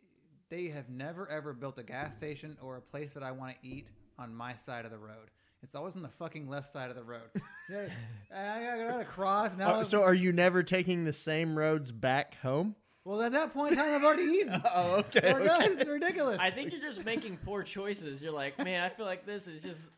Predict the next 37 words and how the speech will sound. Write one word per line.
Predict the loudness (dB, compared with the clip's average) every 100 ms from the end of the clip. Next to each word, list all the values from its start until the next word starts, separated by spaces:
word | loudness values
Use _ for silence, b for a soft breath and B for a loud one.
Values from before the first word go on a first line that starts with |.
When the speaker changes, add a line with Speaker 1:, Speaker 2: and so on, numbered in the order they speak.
| _ -20
Speaker 2:
the | -20 _ -14
chance | -8 -8 -8 -14
of, | -10
like, | -10 -10
it | -14
being | -10 -8
on | -8
the |
other | -10 -10
side." | -8 -8
You're | -6
like, |
Speaker 1:
To | -4
Speaker 2:
"God | -4 -4
damn | -6 -10
it." | -12 -18
Speaker 1:
<laughs> | -6
to | -4
get | -2 -2 0
here, | 0 0 -2 B B -4
I | -4
drove | -2 -2 0
up | -2 -4
seventeen | -6 -6 -8 -10
oh |
nine | -8 -8 -8 -8
'cause |
I | -8
was | -6
over | -6 -6 -4
off | -4 -6
of, | -12 -14 -10
uh, | -8 -8 -10 _ _ _ -18
um, | -16 -18 -20 -16
in | -16
Keller | -10 -8 -8
there. | -8 -10